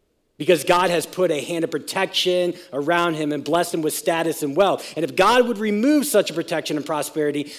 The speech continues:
the facade of his faith the one that actually Job has would be revealed. And it would be a faith that is empty, that is not real, but rather a means to an end.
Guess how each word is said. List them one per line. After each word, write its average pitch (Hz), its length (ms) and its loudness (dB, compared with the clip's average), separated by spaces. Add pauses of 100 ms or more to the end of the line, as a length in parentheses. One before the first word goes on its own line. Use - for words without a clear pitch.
the 139 80 -8
facade 254 720 2
of 208 300 2
his 196 260 2
faith 139 500 -2 (840)
the 120 60 -16
one 156 160 -2
that 202 160 -2
actually 202 240 0
Job 160 420 0
has 110 500 -10 (100)
would 117 120 -16
be 120 140 -10
revealed. 104 540 -12 (400)
And 147 80 0
it 170 40 6
would 170 140 4
be 165 100 2
a 156 60 -2
faith 202 300 4
that 151 460 -4
is 131 180 -8
empty, 214 560 -4 (160)
that 143 100 -4
is 135 140 -8
not 165 340 -2
real, 156 260 0
but 123 360 -6
rather 151 360 -4
a 139 80 -2
means 147 500 -4
to 123 300 -8 (380)
an 135 120 -10
end. 156 380 -8